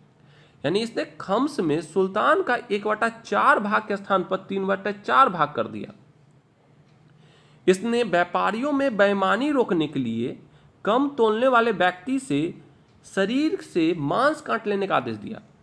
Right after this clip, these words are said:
मतलब जो व्यापारी अगर जितना कम तौलेंगे उनके शरीर से उतना मांस काट लिए जाएंगे,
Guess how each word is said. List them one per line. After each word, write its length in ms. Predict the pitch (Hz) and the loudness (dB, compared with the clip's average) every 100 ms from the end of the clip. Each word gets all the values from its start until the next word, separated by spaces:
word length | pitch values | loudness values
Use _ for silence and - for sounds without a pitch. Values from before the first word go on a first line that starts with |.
| _ - | _ -8
मतलब 300 | 135 180 139 | -4 -4 0
जो 200 | 170 233 | 4 4
व्यापारी 720 | 170 143 135 120 147 214 - - | 4 2 0 0 -2 -4 -8 -6
अगर 260 | 160 208 233 | -4 -2 -2
जितना 380 | 180 175 226 254 | -4 -4 -2 -2
कम 320 | - 214 262 | -2 -2 0
तौलेंगे 560 | 214 135 117 123 180 | 2 2 2 0 0
उनके 480 | 226 202 196 196 269 | 0 0 -2 -2 -6
शरीर 400 | 254 185 180 254 | -4 -2 -2 -4
से 160 | - 247 | -6 -6
उतना 380 | 208 208 233 262 | -6 -4 -2 0
मांस 500 | 190 196 233 269 - | 0 0 0 -2 -4
काट 320 | - 226 240 | -4 -2 -2
लिए 180 | 254 240 | -6 -2
जाएंगे, 340 | 180 113 | -2 -2